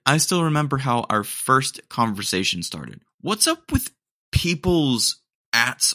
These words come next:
on Facebook, by the way? Dora T Y N. <laughs> "I'll do it if you do it. Be the most dangerous friendships." Sure. A and B Couples posted,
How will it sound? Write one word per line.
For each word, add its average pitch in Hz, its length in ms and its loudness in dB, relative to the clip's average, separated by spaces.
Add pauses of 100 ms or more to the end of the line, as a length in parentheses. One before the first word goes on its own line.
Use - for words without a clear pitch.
on 107 200 0
Facebook, - 540 -6
by 85 160 -12
the 71 120 -12
way? 55 240 -14 (1080)
Dora 143 300 4
T 143 240 0
Y 123 200 4
N. 104 320 2 (200)
<laughs> 156 100 0 (1300)
"I'll 135 140 4
do 147 220 4
it 143 80 4
if 131 180 2
you 117 220 4
do 98 200 0
it. 104 180 -2 (140)
Be 113 160 0
the 104 120 0
most 104 240 0
dangerous 98 400 0
friendships." - 680 -4 (560)
Sure. 98 460 -4 (1000)
A 123 140 2
and 127 120 2
B 120 120 6
Couples 160 340 -4
posted, 123 480 -4